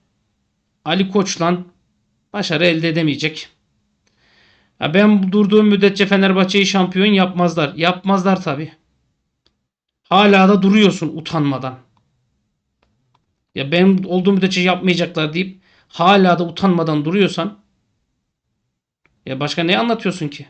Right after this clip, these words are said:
Başka bir şey anlatmaya hiç gerek yok. Ondan sonra sen çık, "Ya takım otobüsümüz kurşunlandı, hala bulunmadı." Demek ki siz de işin içindesiniz. Siyasi iktidar dersen adam da sana için, iş-, işin içinde olup olmadığını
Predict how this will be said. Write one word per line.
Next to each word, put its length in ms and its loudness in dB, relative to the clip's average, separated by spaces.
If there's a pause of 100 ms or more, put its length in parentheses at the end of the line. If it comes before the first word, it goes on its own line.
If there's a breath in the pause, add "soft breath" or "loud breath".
(580)
Başka 220 -6
bir 60 -6
şey 120 -2
anlatmaya 320 -2
hiç 260 -4
gerek 300 -2
yok. 120 -16 (1040 soft breath)
Ondan 280 4
sonra 160 0
sen 200 0
çık, 320 -2 (320 soft breath)
"Ya 280 2
takım 240 0
otobüsümüz 540 0
kurşunlandı, 500 -2
hala 380 4
bulunmadı." 380 0
Demek 280 0
ki 80 0
siz 320 -2
de 60 2
işin 200 0
içindesiniz. 760 -4 (1700)
Siyasi 520 0
iktidar 460 -2
dersen 500 -2 (180)
adam 280 0
da 40 0
sana 320 -2 (160)
için, 240 -4
iş-, 160 -4
işin 300 -4
içinde 300 -4
olup 180 0
olmadığını 540 -4